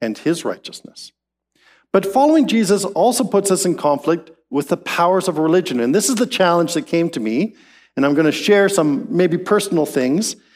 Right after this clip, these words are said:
that might shake us up a little bit this morning as we think about confronting religiosity that might even exist within our own hearts.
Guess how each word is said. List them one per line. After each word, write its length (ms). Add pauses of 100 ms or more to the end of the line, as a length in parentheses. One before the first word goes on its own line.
(260)
that 200
might 240
shake 420
us 140
up 200
a 40
little 220
bit 160
this 180
morning 400 (400)
as 180
we 80
think 280
about 400
confronting 880 (180)
religiosity 1400 (340)
that 160
might 220
even 200
exist 380
within 240
our 120
own 120
hearts. 520